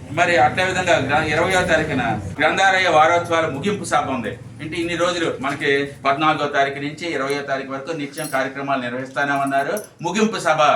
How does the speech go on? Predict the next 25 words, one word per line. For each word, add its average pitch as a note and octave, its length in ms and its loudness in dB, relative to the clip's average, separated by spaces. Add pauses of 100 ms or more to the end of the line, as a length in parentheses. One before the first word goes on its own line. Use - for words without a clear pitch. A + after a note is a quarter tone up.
(340)
మరి C#3 340 -2 (100)
గ్రామ B2+ 280 -2
పెద్దలు, B2+ 440 -4 (320)
ఆ, B2+ 60 -4
వచ్చి B2 600 -6 (140)
ఉపన్యాసాల C3 640 -2
ద్వారా B2 200 0
మనకి, A#2 420 -8 (300)
ఆ, A2+ 220 -4
తెలియజేస్తారు. C3 760 -2 (380)
వాళ్ళ C#3 280 2
యొక్క C3+ 180 -2
ఉపన్యాసాన్ని C#3+ 560 -2
మనకి B2 180 0
తెలియజేస్తారు. A#2 440 -6
ముగింపు B2+ 280 -4
సందర్భంగా A#2+ 640 -6
వివిధ C3 300 -4
పోటీల్లో D3 340 -2 (320)
విజేతలకు D#3+ 520 0
కూడా C3+ 200 2
ఆ C#3 200 6
రోజే D#3+ 440 0 (280)
బహుమతులు D#3+ 420 2
అందజేస్తారు. G#2 600 -2